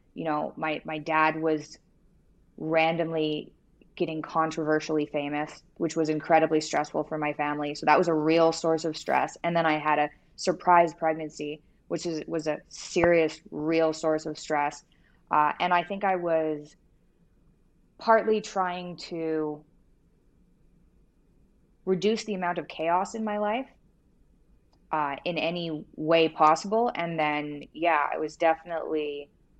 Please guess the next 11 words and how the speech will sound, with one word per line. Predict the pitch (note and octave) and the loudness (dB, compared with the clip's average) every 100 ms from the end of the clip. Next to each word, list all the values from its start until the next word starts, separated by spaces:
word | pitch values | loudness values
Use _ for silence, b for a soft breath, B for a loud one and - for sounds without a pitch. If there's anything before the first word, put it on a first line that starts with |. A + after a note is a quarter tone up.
| _ _ _ _ - | _ _ _ _ 0
I | E3 | 2
definitely | F3+ F#3 A3+ F#3+ - | 6 4 4 -4 -6
partially | - E3+ E3 F3 D#3 - _ - | 2 4 4 -2 -4 -4 _ -6
felt | E3 D3 C#3+ _ _ _ | -2 -2 -4 _ _ _
pressured. | - E3+ D#3 - C3+ C3 - b b b - | -2 0 0 -2 -8 -10 -12 b b b -8
Um, | C#3+ C#3+ C#3 D3+ | -4 -4 -6 -2
there | E3+ | -2
was | E3+ D#3+ | 0 -4
some | - - F3+ G3 | -4 2 2 2
family | - F3 D#3+ D#3 | -4 -4 -4 -6
pressure, | D3+ D3 C#3 - C#3+ F3+ | -6 -4 -6 -4 -6 -6